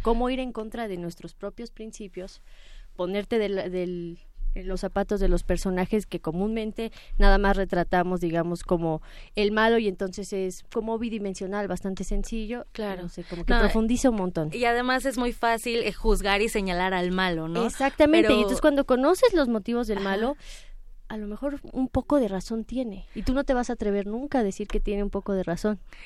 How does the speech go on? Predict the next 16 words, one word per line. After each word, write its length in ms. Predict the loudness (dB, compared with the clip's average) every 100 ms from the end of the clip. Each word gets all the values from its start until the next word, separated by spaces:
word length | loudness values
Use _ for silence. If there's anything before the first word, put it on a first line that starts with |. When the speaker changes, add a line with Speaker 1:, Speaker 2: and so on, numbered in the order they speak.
| -6
Speaker 2:
Y, 180 | 0 4
o 160 | 4
tampoco 380 | 4 0 2 2
te 120 | 2
vas 220 | 2 2
a 40 | -2
atrever 300 | 0 0 0
a 60 |
decir, 280 | -2 -2 -6
"Sí, 220 | -4 -4
soy 240 | -4 -4 -2
el 120 | -2
victimario". 560 | -6 -8 -6 -6 -6 -10 -8
Speaker 1:
Exactamente, 840 | -2 0 0 4 4 6 6 8 10
o 140 | 10
Speaker 2:
Aceptarlo. 380 | 8 4 0 -6